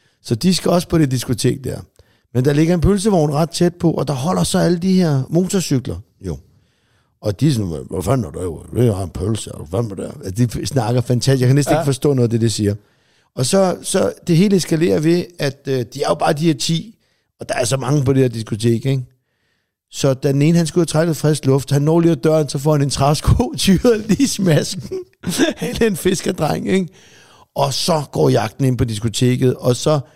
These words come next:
Speaker 1: er der en anden rocker, der ser ham der, der løber forbi, og han går så op og finder ham der, rockeren, der har taget den her fiskerdreng, og så har han bare nærmest lagt ham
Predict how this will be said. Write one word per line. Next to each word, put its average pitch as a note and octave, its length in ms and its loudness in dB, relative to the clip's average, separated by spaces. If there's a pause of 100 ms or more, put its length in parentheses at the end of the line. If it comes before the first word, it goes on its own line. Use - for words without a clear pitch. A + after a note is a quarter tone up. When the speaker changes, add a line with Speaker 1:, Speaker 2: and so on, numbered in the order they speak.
(380)
Speaker 1:
er C#3 120 0
der B2+ 60 2
en C3 160 -2
anden D3+ 180 2
rocker, C#3 300 2
der C#3 100 2
ser C#3+ 240 0
ham C3+ 180 2
der, C#3+ 100 2
der C3+ 80 0
løber B2 140 4
forbi, A#2+ 360 2
og C3+ 60 4
han C#3 180 2
går C#3 160 0
så B2+ 120 0
op C3+ 180 2
og A#2+ 100 -4
finder D#3 280 0
ham C3+ 280 0
der, C3+ 160 2 (380)
rockeren, D3 340 2
der C#3 80 2
har C3+ 60 2
taget C#3+ 240 2
den C#3 60 0
her C3+ 60 2
fiskerdreng, C#3+ 600 0
og C3+ 120 0
så - 120 0
har C#3+ 40 2
han D#3 100 0
bare C#3 280 0 (320)
nærmest D3 360 0
lagt C3+ 180 -2
ham C3 160 0